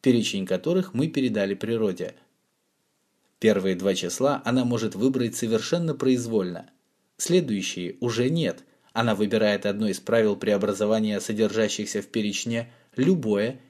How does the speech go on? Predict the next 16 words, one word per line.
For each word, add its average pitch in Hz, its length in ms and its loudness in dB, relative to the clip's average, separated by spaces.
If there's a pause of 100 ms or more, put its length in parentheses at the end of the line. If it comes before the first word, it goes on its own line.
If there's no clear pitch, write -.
(160)
и 180 60 0
согласно 151 520 0
его 113 300 0
виду 123 480 -2
делит, 180 520 2
умножает, 123 760 0
возводит 131 480 0
в - 80 -12
степень 156 580 -2
и 185 80 -2
тому 147 280 -2
подобное. 95 640 -2 (400)
Результат 107 640 0 (140)
природа 120 480 2
показывает 101 640 -2
учёному. 90 540 -4